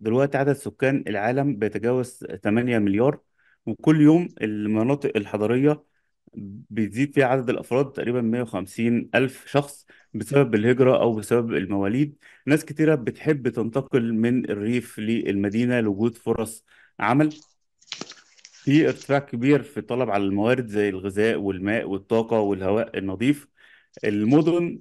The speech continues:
اللي احنا تم تصميمها لسكان الأمس باستخدام تقنية زمان أصبحت فيها انهيار وما قادر-،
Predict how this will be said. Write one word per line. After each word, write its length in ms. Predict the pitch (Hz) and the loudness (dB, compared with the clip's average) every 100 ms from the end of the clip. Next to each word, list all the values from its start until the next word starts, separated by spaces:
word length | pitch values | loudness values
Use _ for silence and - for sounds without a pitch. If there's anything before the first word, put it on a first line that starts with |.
| - | -10
اللي 160 | 120 139 | -6 -2
احنا 180 | 143 | -2
تم 300 | 131 147 156 | 0 0 0
تصميمها 580 | 143 123 - 135 151 143 | -2 -6 -6 -2 0 -2
لسكان 520 | 123 113 - 139 139 | -4 -10 -2 2 2
الأمس 480 | 113 - 151 156 - | 2 0 0 -2 -8
باستخدام 520 | 110 - 104 113 139 | -16 -12 -2 2 4
تقنية 460 | 131 107 120 135 - - | 2 -2 0 -2 -4 -2
زمان 400 | 113 135 165 160 _ _ _ - | 2 2 0 -4 _ _ _ -8
أصبحت 420 | - 139 143 151 147 | -4 -2 -2 -6 0
فيها 260 | 160 107 | 2 2
انهيار 400 | 131 117 127 147 | 0 0 2 2
وما 340 | 143 120 113 - | 0 0 0 -2
قادر-، 500 | - 131 139 151 | -2 0 0 0